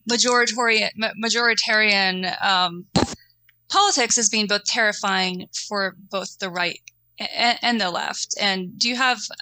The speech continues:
I, I definitely, um, I, I think that, that, that speaks to your,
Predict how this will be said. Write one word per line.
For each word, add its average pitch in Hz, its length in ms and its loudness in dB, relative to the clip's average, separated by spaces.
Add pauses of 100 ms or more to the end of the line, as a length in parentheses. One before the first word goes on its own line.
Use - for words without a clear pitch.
(160)
I, - 320 -2
I 233 140 2
definitely, 202 840 0
um, 185 380 0
I, 170 220 -2
I 202 80 0
think 208 200 -6
that, 190 120 -6
that, 185 420 2
that 196 160 -4
speaks - 380 2
to 196 140 2
your, 175 600 -2